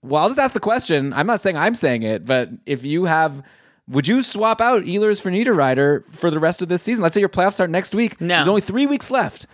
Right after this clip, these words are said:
Speaker 2: I wouldn't. No
Speaker 1: You don't
Speaker 2: way.
Speaker 1: take the top line, top power play guy?
Speaker 2: No, 'cause if one guy's gonna save me, like, if I need someone, it's gonna be Ehlers, and maybe he'll let me down. It won't be, like, it's very concerning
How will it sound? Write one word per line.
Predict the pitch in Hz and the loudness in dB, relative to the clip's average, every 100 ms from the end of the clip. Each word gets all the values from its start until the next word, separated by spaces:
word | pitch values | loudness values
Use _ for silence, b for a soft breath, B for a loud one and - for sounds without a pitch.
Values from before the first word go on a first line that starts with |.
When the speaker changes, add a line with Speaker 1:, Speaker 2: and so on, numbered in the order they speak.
| B | B
Speaker 2:
I | 170 | 0
wouldn't. | 175 175 143 - - _ - | 2 0 -4 -14 -20 _ -2
No | 196 | 0
Speaker 1:
You | 214 | 2
don't | 269 | 0
Speaker 2:
way. | |
Speaker 1:
take | 214 | 0
the | 202 | 0
top | 202 196 196 | 0 0 2
line, | 190 190 | 0 2
top | 190 185 | 0 0
power | 180 185 | 2 2
play | 190 190 | 2 0
guy? | 190 214 269 277 | 2 2 0 -2
Speaker 2:
No, | 226 220 156 | 0 2 2
'cause | 156 175 | 0 0
if | 180 175 | 0 0
one | 208 226 | 0 2
guy's | 220 202 175 | 2 0 0
gonna | 185 180 | 0 0
save | - 202 196 143 | 0 0 0 -2
me, | 139 127 143 | -4 -4 -6
like, | 160 156 | -2 -2
if | 160 | 0
I | 170 | 0
need | 180 190 175 | 2 2 0
someone, | - 151 143 139 135 | 0 0 0 -2 -4
it's | 139 165 156 | -2 -2 0
gonna | 180 170 | 0 2
be | 180 165 160 | 0 2 0
Ehlers, | 147 147 147 151 | 0 0 -2 -2
and | 175 | 0
maybe | 175 180 | 0 2
he'll | 190 190 | 0 0
let | 175 | 0
me | 190 | 0
down. | 170 156 143 151 | 0 2 2 2
It | 151 | 0
won't | 160 | 0
be, | 165 | 0
like, | 160 165 160 | 2 0 0
it's | 180 165 | -2 0
very | 185 214 208 | 0 0 0
concerning | 190 160 156 139 127 131 | -2 0 0 -2 -6 -8